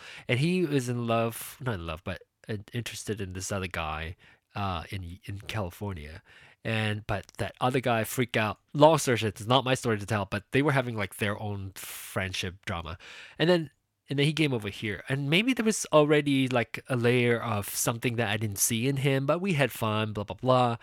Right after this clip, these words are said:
And I really liked it. And when he left, I was really sad.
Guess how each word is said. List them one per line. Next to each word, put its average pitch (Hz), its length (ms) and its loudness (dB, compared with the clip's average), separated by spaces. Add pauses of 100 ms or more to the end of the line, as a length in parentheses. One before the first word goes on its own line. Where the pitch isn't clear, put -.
(440)
And 202 500 4
I 180 160 4
really 214 600 2 (360)
liked 180 480 2
it. 110 140 2
And 143 160 -2
when 165 100 2
he 214 200 -2
left, 175 380 -2
I - 60 -2
was 156 220 2
really 160 240 0
sad. 190 520 0